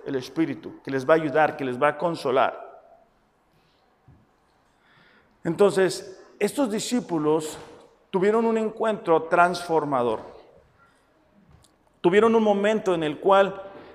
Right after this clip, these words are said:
cambiaron de estar llenos de in-, de inseguridad, de incertidumbre, dudas, falta de propósito, falta de alegría,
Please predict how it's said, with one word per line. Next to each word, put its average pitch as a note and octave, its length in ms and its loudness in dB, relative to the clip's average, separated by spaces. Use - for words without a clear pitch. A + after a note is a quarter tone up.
cambiaron F3 720 6
de D#3+ 260 0
estar F3+ 320 4
llenos G3+ 360 4
de F3+ 80 4
in-, E3 260 -4
de E3 100 -4
inseguridad, D3+ 800 4
de F3+ 80 -4
incertidumbre, E3 920 0
dudas, F3+ 500 2
falta E3 300 0
de D3 120 2
propósito, E3 760 -4
falta D#3+ 320 0
de C3+ 80 2
alegría, D3+ 540 2